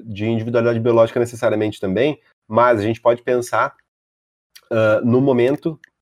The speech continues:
do mesociclo, do macrociclo da pessoa, né? Então, se ela tá vindo, vamos supor que ela tá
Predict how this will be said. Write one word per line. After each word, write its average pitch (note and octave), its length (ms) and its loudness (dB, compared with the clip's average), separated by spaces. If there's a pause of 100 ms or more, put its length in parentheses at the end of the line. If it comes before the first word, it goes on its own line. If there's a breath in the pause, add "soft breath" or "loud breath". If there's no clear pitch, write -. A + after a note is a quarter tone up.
(340)
do C3 500 2
mesociclo, A#2+ 680 0
do G2+ 60 -4
macrociclo G#2+ 540 -6
da A2+ 60 -6
pessoa, B2 300 -8 (460)
né? F#2+ 100 -14 (180 soft breath)
Então, A#2+ 120 -2
se A#2+ 80 -2
ela C3 120 6
tá C#3+ 180 2
vindo, C3+ 440 0 (300 loud breath)
vamos D3+ 140 2
supor D#3+ 180 0
que - 60 -4
ela D3 100 4
tá D3 460 2